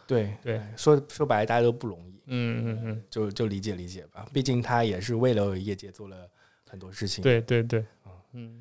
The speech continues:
Speaker 1: 哎，我，我当时真的是那段时间就心里抑郁，然后憋着一肚子，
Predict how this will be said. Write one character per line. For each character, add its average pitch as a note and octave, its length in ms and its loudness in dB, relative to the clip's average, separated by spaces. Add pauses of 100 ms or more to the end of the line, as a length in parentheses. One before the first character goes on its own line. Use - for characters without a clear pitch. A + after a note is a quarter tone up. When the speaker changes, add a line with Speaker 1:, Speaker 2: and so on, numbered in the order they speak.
(300)
Speaker 1:
哎， A#2 280 2
我， A2+ 220 6
我 C3+ 100 4
当 D#3 160 10
时 D3+ 120 2
真 E3 100 8
的 E3+ 80 8
是 D#3 80 4
那 D#3+ 100 8
段 D3+ 140 10
时 C#3 80 2
间 C3+ 140 6
就 C#3 260 8
心 D#3+ 180 4
里 F3+ 80 2
抑 D3+ 220 0
郁， B2 160 4
然 A2 140 4
后 B2+ 240 6 (320)
憋 D#3+ 120 8
着 D3+ 120 10
一 C#3 120 6
肚 C3+ 160 0
子， - 120 -10